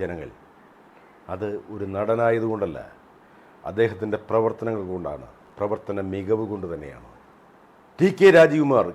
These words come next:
ക്യൂറേറ്ററായി റാസി മുഹമ്മദ് എന്ന് പറയുന്ന ഒരാൾ ചെയ്ത അൻപത് പ്രശസ്ത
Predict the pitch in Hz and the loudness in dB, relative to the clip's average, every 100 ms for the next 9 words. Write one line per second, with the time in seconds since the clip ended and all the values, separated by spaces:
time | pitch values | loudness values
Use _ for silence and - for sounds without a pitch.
0 | - - - - 151 165 165 127 117 80 | -14 -20 -16 0 6 8 6 4 2 0
1 | 58 - - _ - - 113 147 - 160 | -8 -20 -20 _ -20 0 4 4 2 0
2 | 147 135 127 127 123 123 113 113 110 110 | 0 0 0 2 2 2 2 2 0 -6
3 | - - - - - 98 113 117 117 101 | -8 -20 -20 -20 -6 2 4 4 2 -4
4 | 101 95 95 - - - - _ - - | -4 -6 -8 -18 -20 -20 -20 _ -20 -20
5 | - - 120 147 156 156 143 160 131 131 | -12 -2 0 0 4 4 4 0 -4 -2
6 | 151 - | -4 -2